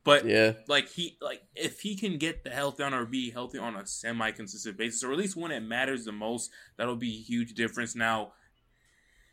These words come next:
Speaker 1: Malcolm Brogdon, healthy or not, Robert Williams is hella important to that defense, and he's
Speaker 2: Oh,
Speaker 1: one of the main
Speaker 2: incredibly so.
Speaker 1: driving forces. He's incredibly important. But if Ro-, if Rob is healthy, all the other dudes maintain some health, like,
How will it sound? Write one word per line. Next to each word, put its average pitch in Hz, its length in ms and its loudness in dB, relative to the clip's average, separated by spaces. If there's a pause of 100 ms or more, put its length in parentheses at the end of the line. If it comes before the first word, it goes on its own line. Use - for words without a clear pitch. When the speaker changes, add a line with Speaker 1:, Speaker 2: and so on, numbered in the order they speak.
(260)
Speaker 1:
Malcolm 196 320 6
Brogdon, 143 380 4
healthy 156 380 0
or 127 40 -2
not, 131 260 2
Robert 180 300 0
Williams 123 400 -2
is - 60 0
hella 131 280 -4
important 117 380 -8
to 117 60 -10
that 107 180 -2
defense, 107 340 -8
and 98 160 -8
he's 117 320 -4 (380)
Speaker 2:
Oh, 117 120 6
Speaker 1:
one - 100 6
of 135 60 4
the 135 80 10
main 123 100 10
Speaker 2:
incredibly 117 220 6
so. 113 80 4
Speaker 1:
driving 110 280 2
forces. 95 460 -10
He's 120 280 -10 (180)
incredibly 156 640 2
important. 104 480 -4 (320)
But 131 340 4 (300)
if 156 240 4
Ro-, 120 220 2
if 120 240 -2
Rob 165 280 6
is 180 140 0
healthy, 151 420 -2 (160)
all 120 220 2
the 123 140 -2
other 120 120 -2
dudes 117 280 -2
maintain 107 500 -10
some 101 160 -10
health, 101 200 -6 (140)
like, 101 180 -4